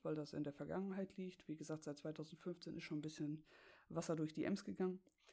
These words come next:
Und wir werden einfach mal sehen, in was für Abständen ich das mache. Ich halte mir das komplett spontan,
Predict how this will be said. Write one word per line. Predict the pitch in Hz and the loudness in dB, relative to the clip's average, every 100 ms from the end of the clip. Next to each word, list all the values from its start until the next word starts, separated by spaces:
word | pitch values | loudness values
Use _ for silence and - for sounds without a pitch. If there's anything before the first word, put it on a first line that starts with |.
| - - - _ - | -18 -18 -20 _ -16
Und | - 170 165 165 156 - _ _ - | -6 -2 0 0 -4 -10 _ _ -4
wir | 165 156 | 2 4
werden | 160 | 4
einfach | - 151 | 0 0
mal | 156 156 | 2 4
sehen, | 160 165 | 4 4
in | 156 151 | 2 0
was | 151 | -2
für | - | 0
Abständen | - - 170 - 160 | -2 0 0 2 0
ich | 156 | 0
das | 156 | 0
mache. | 156 156 - | 2 4 2
Ich | 156 | -2
halte | 156 - | -2 2
mir | 156 | 2
das | 156 - - _ | 2 -2 -10 _
komplett | - 202 185 175 | -2 0 0 -2
spontan, | - 170 165 156 165 | 0 -4 0 0 0